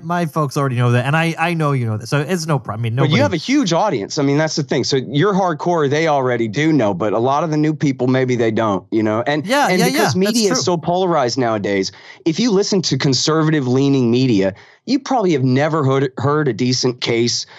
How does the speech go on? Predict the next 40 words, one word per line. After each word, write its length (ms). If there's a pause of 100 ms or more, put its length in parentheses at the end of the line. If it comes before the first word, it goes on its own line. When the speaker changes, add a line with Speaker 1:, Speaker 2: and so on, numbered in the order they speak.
(160)
Speaker 2:
for 420
the 100
nuclear 340
deal 280
in 100
your 80
life. 480
<laughs> 100
You 80
know 80
what 80
I 60
mean? 260
You 60
probably 320
only 420
ever 220
hear 180
criticisms 680
of 160
it. 100
And 260 (300)
depending 380
on 140
which 200
media 600
ecosystem 840
you're 200
a 40
victim 380
of, 240 (300)
you 100
might 180
really 300
be 180
cut 260
out 320
of 140
some 200
important 560